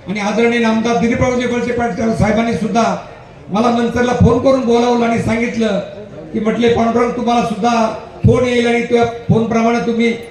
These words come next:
पत्र द्या." वळसे पाटील साहेबांनी सुद्धा पाच कोटी निधीची पत्र त्या ठिकाणी माझ्याकडे मागितली. मी आदरणीय अतुल शेठ बेनके साहेबांना फोन केला. बेनके साहेबांनी मला सांगितलं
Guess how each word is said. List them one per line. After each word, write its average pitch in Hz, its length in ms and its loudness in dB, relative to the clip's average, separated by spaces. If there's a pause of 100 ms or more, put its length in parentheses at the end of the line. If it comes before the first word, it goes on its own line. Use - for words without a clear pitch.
(280)
पत्र 240 240 2
द्या." 196 320 0 (440)
वळसे 220 260 2
पाटील 233 300 0
साहेबांनी 240 340 0
सुद्धा 226 580 0 (460)
पाच 262 260 2
कोटी 262 220 2
निधीची 233 320 0
पत्र 240 240 4
त्या 233 160 4
ठिकाणी 226 300 2
माझ्याकडे 220 380 2
मागितली. 208 640 -2 (440)
मी 214 80 0
आदरणीय 233 380 2
अतुल 226 320 0
शेठ 240 140 4
बेनके 233 280 4
साहेबांना 233 340 2
फोन 220 220 2
केला. 233 360 0 (520)
बेनके 214 320 2
साहेबांनी 240 300 0
मला 233 220 0
सांगितलं 214 540 0